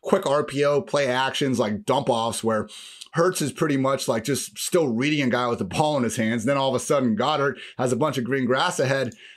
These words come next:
I know he's gone off in two straight weeks, but man,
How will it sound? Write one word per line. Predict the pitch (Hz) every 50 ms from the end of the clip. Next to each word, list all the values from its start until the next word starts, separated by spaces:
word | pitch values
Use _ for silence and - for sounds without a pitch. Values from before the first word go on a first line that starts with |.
| - - -
I | - 160
know | 196 247 277 330
he's | 339 277 120 110
gone | 165 190 214 180
off | 156 180 208 233 - -
in | 123
two | - - 165 160
straight | - - 165 143 123
weeks, | 123 156 185 185 185 -
but | 151 131 117
man, | 113 113 151 202 240 233 165 110 90 92 90 87